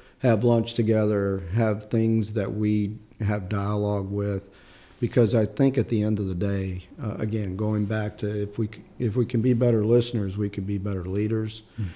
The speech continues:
Speaker 1: And, uh, I haven't seen that. And I'm not being critical, uh, of anyone or anything, but, but there shouldn't be that division regardless of party.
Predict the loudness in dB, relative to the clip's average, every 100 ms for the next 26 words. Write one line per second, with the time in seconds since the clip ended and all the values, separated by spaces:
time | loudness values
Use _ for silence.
0 | -14 -20 -12 -4 -2 -2 -2 -4 -4 -6
1 | -8 -4 -2 0 -2 2 4 4 0 -8
2 | -16 -12 -8 -6 -6 -8 -2 4 6 6
3 | 8 6 6 4 4 6 6 6 6 2
4 | -8 -6 -2 0 -2 -2 0 4 4 4
5 | 2 0 0 -2 -2 -4 -4 -2 0 -2
6 | -6 -10 -18 -20 -20 -20 -20 0 4 6
7 | 4 -2 -10 -10 -2 0 0 -2 0 0
8 | 2 2 4 4 4 4 4 2 -2 -4
9 | 0 2 0 -2 -4 -4 -2 -2 -4 -6
10 | -10 -10 -6 -6 -6 -10 -14